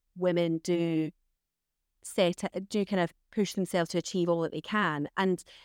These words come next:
you know, given, you know, what we talked about earlier around men still run the vast majority of organisations across the country, they still have,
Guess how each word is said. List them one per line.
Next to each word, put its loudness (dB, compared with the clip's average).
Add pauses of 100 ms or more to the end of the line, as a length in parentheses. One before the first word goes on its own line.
(120)
you 2
know, 0
given, 0 (100)
you 0
know, 2
what -4
we -14
talked -12
about -14
earlier 2
around -2 (160)
men 2
still 0
run 0 (100)
the -10
vast 0
majority -4
of -4
organisations -4
across -8
the -20
country, -2
they 0
still 0
have, 0